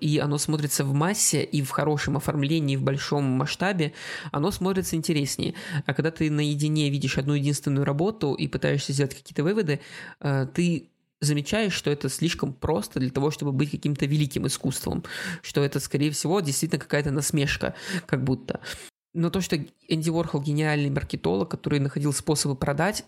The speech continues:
вот это простое искусство за хорошие деньги, э, это, конечно, впечатляет. Это,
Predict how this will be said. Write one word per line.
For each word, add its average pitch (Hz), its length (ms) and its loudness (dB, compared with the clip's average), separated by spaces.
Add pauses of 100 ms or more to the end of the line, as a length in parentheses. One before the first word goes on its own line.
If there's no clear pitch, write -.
вот - 280 -4
это 156 200 0
простое 151 560 0
искусство 139 720 0
за 139 520 0
хорошие 147 400 -2
деньги, 185 480 0 (580)
э, 139 300 2
это, 170 340 0
конечно, 165 320 0
впечатляет. - 580 -2
Это, 147 480 0